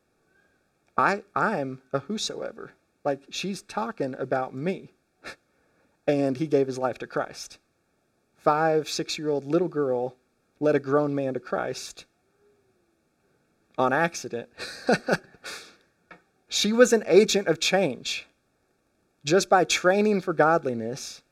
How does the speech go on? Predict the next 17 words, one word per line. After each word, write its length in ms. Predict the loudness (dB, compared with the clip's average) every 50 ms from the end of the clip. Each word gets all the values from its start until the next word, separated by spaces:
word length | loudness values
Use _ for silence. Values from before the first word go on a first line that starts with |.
| _ _ _
by 120 | 2 2
reciting 600 | 4 2 0 -2 0 0 2 2 4 2 2 -2 -2
her 180 | -2 -2 -2
verse, 320 | -2 -2 -4 -4 -4 -4 0
God 280 | 0 2 2 0 -2
used 380 | -4 -4 -4 -2 -2 -4 -6 -8
her 300 | -6 -6 -4 -4 -6 -8 _ _ _ _ _ _ _ _ _ _ _ _ _ _ _
to 120 | -4 -2
bring 260 | 4 6 6 6 6
about 360 | 6 6 6 6 6 4 0 -6 _ _ _ _
incredible 500 | -6 -4 2 6 6 6 6 4 2 0
influence 760 | 2 0 0 0 -4 -8 -10 -10 -10 -12 -14 -14 -14 -14 -16 -20 _ _ _ _ _ _ _ _ -4
in 100 | -4 -4
a 60 | -2
grown 320 | 2 2 2 2 2 0
man's 300 | -2 -2 -4 -6 -8 -6
life. 440 | -6 -6 -6 -6 -8 -12 -18 -20 _